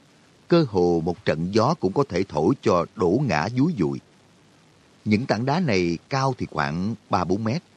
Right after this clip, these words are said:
thấp thì cũng chừng hơn hai mét. Bên trên quấn một số kinh phướng và khăn hada.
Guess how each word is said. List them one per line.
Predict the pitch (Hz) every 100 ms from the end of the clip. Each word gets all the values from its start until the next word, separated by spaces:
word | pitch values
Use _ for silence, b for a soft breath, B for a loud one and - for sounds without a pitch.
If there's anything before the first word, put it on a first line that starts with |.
| _ _ -
thấp | 196 - -
thì | -
cũng | 107
chừng | 147 90 69
hơn | 82 90 82
hai | 95 80
mét. | 82 147 _ _ _ _ _
Bên | 127 123
trên | 101 110 98 92 - _
quấn | 117 120 202 180
một | 80 -
số | 104 123 -
kinh | 139 104
phướng | - 104 143 196
và | 101 82 69
khăn | - 107 87
hada. | 92 85 78